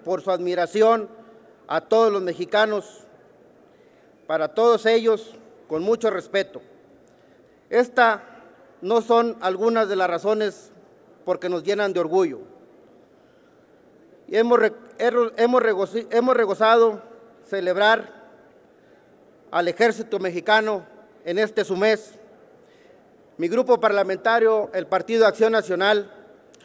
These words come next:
nos sentimos orgullosamente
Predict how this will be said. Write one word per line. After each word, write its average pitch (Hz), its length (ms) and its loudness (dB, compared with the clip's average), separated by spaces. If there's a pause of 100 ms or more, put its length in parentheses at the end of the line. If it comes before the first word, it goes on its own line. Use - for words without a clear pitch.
nos 180 140 -2
sentimos 240 680 0 (220)
orgullosamente 220 1040 2